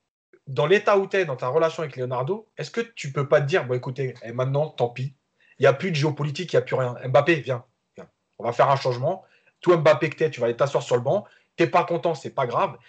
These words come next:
Mais au moins, je lâche tout. Et je partirai avec ce que j'ai envie. » Là, en fait, il fait des compromis.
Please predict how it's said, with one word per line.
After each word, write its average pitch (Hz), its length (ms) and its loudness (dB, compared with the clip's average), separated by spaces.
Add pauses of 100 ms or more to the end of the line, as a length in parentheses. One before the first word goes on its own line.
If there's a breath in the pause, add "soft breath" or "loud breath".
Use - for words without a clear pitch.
(140 soft breath)
Mais 160 100 2
au 180 40 4
moins, 214 160 4
je 160 80 -2
lâche 160 180 0
tout. 175 160 -14 (540 soft breath)
Et 147 100 -6
je - 120 -4
partirai 202 360 0
avec 156 200 -2
ce - 80 -20
que 151 100 -8
j'ai 131 160 -4
envie. » 139 240 -2 (640 soft breath)
Là, 175 80 2
en 190 60 4
fait, 233 180 4
il - 40 -14
fait 170 100 -2
des 165 100 2
compromis. 175 460 -4